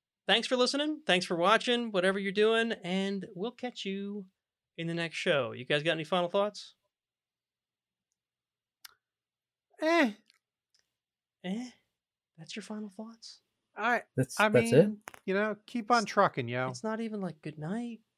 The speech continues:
Speaker 1: thank you." It's, eh.
Speaker 2: Good night, thank you. I, no, you know what? I am super
Speaker 1: <laughs>
Speaker 2: happy with the shift in weather we've had the last few days. I know it's gonna get a little chilly again,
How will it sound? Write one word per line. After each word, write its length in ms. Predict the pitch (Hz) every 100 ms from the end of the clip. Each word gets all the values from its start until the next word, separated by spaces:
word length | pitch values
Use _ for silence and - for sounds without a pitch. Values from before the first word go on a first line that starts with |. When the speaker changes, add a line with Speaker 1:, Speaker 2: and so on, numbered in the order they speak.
| _ -
Speaker 1:
thank 300 | 175 185 202
you." 220 | 196 196
It's, 200 | 185 - 165
eh. 200 | 196 185 - _ _
Speaker 2:
Good 160 | 165 151
night, 320 | 180 180 175
thank 320 | 170 160 156 170
you. 160 | 160 - _ _ _
I, 320 | 214 294 320 - _ _ _ _
no, 240 | 269 320 262
you 160 | 285
know 100 | 359
what? 320 | 330 320 302 - _ _
I 140 | 254 339
am 140 | 254 175
super 580 | - - 269 - 302
Speaker 1:
<laughs> 20 | 202
Speaker 2:
happy 800 | 196 190 - 175 151 139 123 - 160
with 180 | 165
the 80 | 165
shift 400 | - - 180 -
in 100 | 170
weather 240 | 151 151 156
we've 160 | 151
had 220 | 175 156
the 60 | 160
last 220 | 151 151
few 100 | 165
days. 260 | 156 156 139
I 40 |
know 100 | 139
it's 120 | 165 -
gonna 140 | 165
get 100 | 156
a 20 |
little 140 | 147 131
chilly 360 | - 151 151
again, 400 | 147 156 156 156